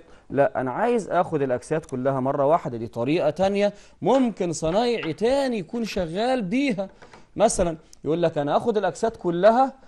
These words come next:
على الخنزيرة وراجع عليها كلها بدل ما أشد الخيطان وأتعب، وبعد كده لو في خلل أعمل إيه؟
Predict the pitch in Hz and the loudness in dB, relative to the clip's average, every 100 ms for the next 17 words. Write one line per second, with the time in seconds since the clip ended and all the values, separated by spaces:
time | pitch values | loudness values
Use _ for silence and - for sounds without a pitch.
0 | - 120 135 190 165 151 143 151 143 131 | -12 -2 4 4 4 2 -2 -2 -2 -2
1 | 240 262 226 131 151 240 220 196 151 196 | 2 2 0 2 2 4 4 4 4 4
2 | 220 208 170 175 247 269 277 - - 226 | 4 2 -2 0 2 2 -2 -12 -4 0
3 | 247 220 190 - 254 196 214 208 208 247 | 2 2 0 -2 -4 -2 -4 -4 2 4
4 | 262 220 - - - 233 - 233 240 185 | 4 0 -12 -12 0 0 0 2 0 2
5 | 185 220 214 196 226 220 185 214 220 220 | 2 2 2 0 0 0 0 -2 -2 4
6 | 208 202 202 190 185 180 185 170 | 6 6 4 2 0 2 2 0